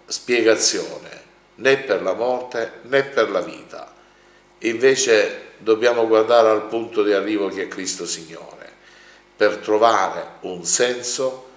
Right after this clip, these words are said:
sia al quotidiano sia agli eventi straordinari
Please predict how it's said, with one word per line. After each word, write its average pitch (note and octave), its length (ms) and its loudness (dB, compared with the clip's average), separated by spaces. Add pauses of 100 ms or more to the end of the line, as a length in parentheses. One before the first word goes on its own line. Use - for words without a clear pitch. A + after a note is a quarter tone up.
(160)
sia B2+ 380 4
al - 200 -2
quotidiano G2 840 -2 (580)
sia A#2 680 -2
agli G2 300 -2
eventi F#2+ 760 -6
straordinari F#2 1160 0